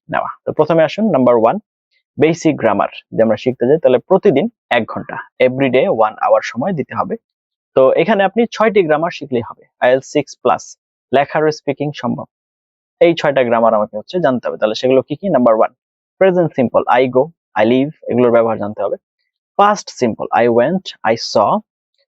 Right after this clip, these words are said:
ফিউচার, I will, মডেল, can, could, should, এগুলোর ব্যবহার জানতে হবে। কমপ্লেক্স সেন্টেন্স, because, although,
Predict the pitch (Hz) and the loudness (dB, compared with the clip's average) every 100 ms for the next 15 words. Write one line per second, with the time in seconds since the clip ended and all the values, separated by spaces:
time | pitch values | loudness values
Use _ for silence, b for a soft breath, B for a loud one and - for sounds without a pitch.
0 | _ - 220 214 123 - 110 120 110 147 | _ 0 0 2 0 2 0 0 2 0
1 | 135 - _ _ _ _ _ - 110 120 | 0 -8 _ _ _ _ _ 0 2 4
2 | 95 131 - _ _ - 160 120 151 175 | 0 -4 -14 _ _ -4 -2 -2 -4 -10
3 | _ - - 147 165 - - - - 165 | _ -4 0 2 0 -8 -18 -8 0 0
4 | - - 110 120 123 117 113 104 101 92 | -2 -10 -2 2 4 2 0 -2 -2 0
5 | 95 185 _ _ _ - 180 175 202 - | 0 -2 _ _ _ -2 0 0 -2 -2
6 | 104 - 147 - 123 - 98 123 - - | -6 -4 -6 -2 -4 0 2 0 -2 -18
7 | _ - 131 131 113 | _ 2 2 2 0